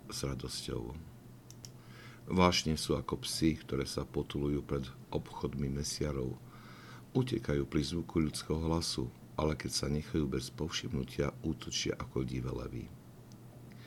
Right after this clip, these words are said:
Odsúď každú malú túžbu, aby si nemusel uvažovať na jej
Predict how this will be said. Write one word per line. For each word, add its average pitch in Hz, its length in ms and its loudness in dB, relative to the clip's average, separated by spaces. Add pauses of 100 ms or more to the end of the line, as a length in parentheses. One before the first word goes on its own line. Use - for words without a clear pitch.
(440)
Odsúď - 480 4
každú 85 400 4
malú 76 240 4
túžbu, 76 560 2
aby - 160 -2
si - 240 -2
nemusel 73 480 2
uvažovať 73 720 2
na 73 160 4
jej 71 240 4